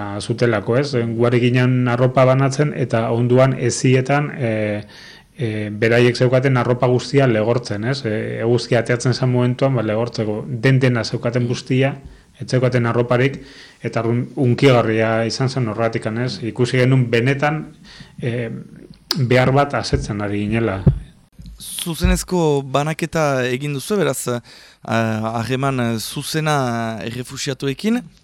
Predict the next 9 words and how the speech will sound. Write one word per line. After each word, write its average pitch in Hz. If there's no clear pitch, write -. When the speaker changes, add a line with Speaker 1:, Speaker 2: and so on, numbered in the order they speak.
Speaker 1:
Bai. 104
Speaker 2:
Nola 143
aurkitu 143
dituzue, 143
eh, 120
psikologikoki 127
gehien 127
bat, 160
eh, 117